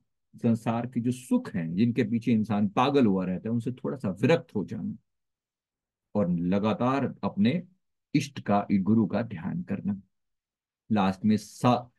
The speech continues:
सातम सम मोहे मैं जग देखा, कि मेरे अंदर सारा संसार समाया, भगवान फरमा रहे हैं, "मेरे अंदर सारा संसार समाया है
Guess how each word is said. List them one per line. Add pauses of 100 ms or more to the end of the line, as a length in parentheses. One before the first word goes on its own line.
(140)
सातम
सम
मोहे
मैं
जग
देखा, (460)
कि
मेरे
अंदर
सारा
संसार
समाया,
भगवान
फरमा
रहे
हैं,
"मेरे
अंदर
सारा
संसार
समाया
है